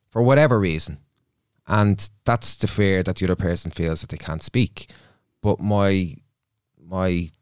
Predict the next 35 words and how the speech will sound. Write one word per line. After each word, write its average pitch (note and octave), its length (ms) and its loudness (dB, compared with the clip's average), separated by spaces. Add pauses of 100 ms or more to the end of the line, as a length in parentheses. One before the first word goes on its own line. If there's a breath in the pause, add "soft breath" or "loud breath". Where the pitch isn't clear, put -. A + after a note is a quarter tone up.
(120)
long-term G2 540 0
goal F2 340 0
would G2+ 220 0
be F#2+ 260 2
to - 160 -4
encourage F2 520 -2
the F#2 100 -2
younger F#2 480 2
generation F2 640 -2
to - 100 -10
be F2+ 120 -2
able E2+ 180 -2
to E2+ 180 -10
have F2+ 200 -6
these F2 180 -6
conversations, E2+ 720 -6
and G#2 180 -4
uncomfortable B2+ 600 0
conversations. F2+ 760 -6
They're E2+ 120 -2
not B2+ 180 -2
nice. F2 360 -6
Nobody G2+ 280 2
likes F2 200 2
doing G2 260 4
it. F#2 80 -4 (460 loud breath)
But G2+ 240 0 (140)
it - 180 -14
gets G#2+ 240 -2
it G2 80 2
out F#2+ 200 2
there F#2 180 2
in F#2 80 2
the F2+ 100 2
open, E2+ 360 0